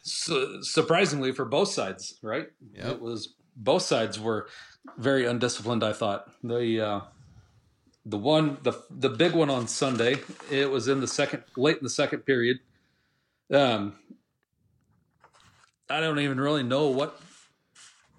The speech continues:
Speaker 1: what really started it. The, uh, play was behind, uh, the Lindenwood goaltender, and, uh, the O U kid's up against the boards,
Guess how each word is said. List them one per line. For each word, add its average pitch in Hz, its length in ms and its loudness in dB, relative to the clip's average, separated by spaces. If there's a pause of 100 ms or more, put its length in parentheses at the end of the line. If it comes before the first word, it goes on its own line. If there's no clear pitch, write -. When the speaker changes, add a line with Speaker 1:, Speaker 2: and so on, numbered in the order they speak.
(1120)
Speaker 1:
what 139 180 -2
really 147 220 6
started 143 480 2
it. 139 220 -2
The, 131 320 4
uh, 123 280 4 (760)
play 170 200 6
was 143 160 2
behind, 139 520 -4
uh, 120 300 -2 (120)
the 120 80 -6
Lindenwood 131 520 -2
goaltender, 139 540 0 (340)
and, 123 420 -6
uh, 107 300 -2 (1400)
the 135 80 4
O - 20 8
U 143 140 4
kid's 143 280 4
up 143 140 2
against 135 300 0
the 120 60 0
boards, 151 440 2